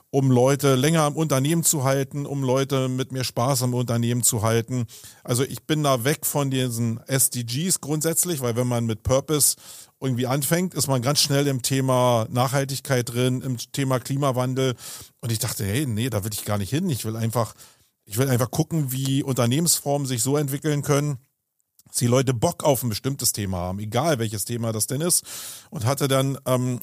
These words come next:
in den letzten Podcasts eben auch so Begriffe gehört wie Begegnung, Anerkennung, Wirksamkeit,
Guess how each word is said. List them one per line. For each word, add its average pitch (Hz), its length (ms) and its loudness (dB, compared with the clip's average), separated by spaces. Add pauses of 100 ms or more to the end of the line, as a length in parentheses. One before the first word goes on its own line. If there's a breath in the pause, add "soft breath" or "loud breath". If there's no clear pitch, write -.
in 131 80 2
den 127 100 4
letzten - 320 -2
Podcasts 139 580 0
eben 139 180 -8
auch 131 140 -4
so 131 120 0
Begriffe 117 420 -2
gehört 113 480 2
wie 113 160 0
Begegnung, 95 800 0
Anerkennung, 98 720 -2
Wirksamkeit, 98 880 -2